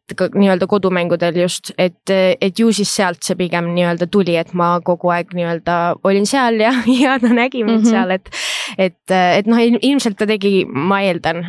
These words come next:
Speaker 1: et ta tegi ka natuke nii-öelda oma seltskonnas võib-olla uuris nii-öelda, mõtlesid, brainstormisid, et kellele seda pakkuda, et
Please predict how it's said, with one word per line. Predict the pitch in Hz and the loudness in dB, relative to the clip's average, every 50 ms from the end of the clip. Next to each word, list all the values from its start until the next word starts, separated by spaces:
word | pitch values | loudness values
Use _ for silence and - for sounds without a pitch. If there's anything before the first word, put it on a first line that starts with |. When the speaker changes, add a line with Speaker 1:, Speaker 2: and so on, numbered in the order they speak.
| 196 - | -8 -4
Speaker 1:
et | 196 196 170 - | -4 -4 -2 -2
ta | 202 190 | -2 -2
tegi | 202 202 185 190 180 | -2 -2 -2 -4 -2
ka | 170 185 185 | -2 0 0
natuke | 196 190 - 185 - - 180 | 0 -2 -2 -6 -4 -2 -2
nii-öelda | 180 185 180 175 175 165 - - 170 170 170 175 170 170 | 0 2 0 0 -2 -4 -2 -2 0 0 2 2 2 2
oma | 175 185 190 180 180 | 0 0 0 0 0
seltskonnas | - 196 180 170 - - 170 160 160 165 165 - | 0 -2 -4 -4 -6 -8 -6 -6 -6 -6 -4 -4
võib-olla | 170 170 156 - 165 165 165 165 160 156 160 160 165 | -4 -4 -4 -4 -4 -2 0 0 0 0 0 0 2
uuris | 165 175 202 208 196 180 175 170 - - 180 | 2 2 4 4 4 2 2 -2 -4 -6 -4
nii-öelda, | 175 170 170 147 165 165 165 | -2 -2 -2 0 -2 -2 -2
mõtlesid, | 170 - - 180 175 185 175 - - 170 170 185 165 - - | -2 -6 -6 -4 -2 -2 -4 -2 -4 -6 -6 -6 -8 -6 -4
brainstormisid, | 180 185 180 170 - - 180 170 170 175 170 - 175 170 165 - | -2 -2 -2 -2 -2 -2 -2 -2 -2 -4 -4 -4 -4 -6 -4 -6
et | 165 - _ | -8 -8 _
kellele | - 185 175 156 165 156 175 | -4 -4 -2 -2 -4 -4 -4
seda | - 180 180 165 | -6 -6 -6 -2
pakkuda, | 185 196 - - - 165 165 160 | -2 -4 -4 -2 -4 -2 -2 -2
et | 165 - - | -4 -4 -10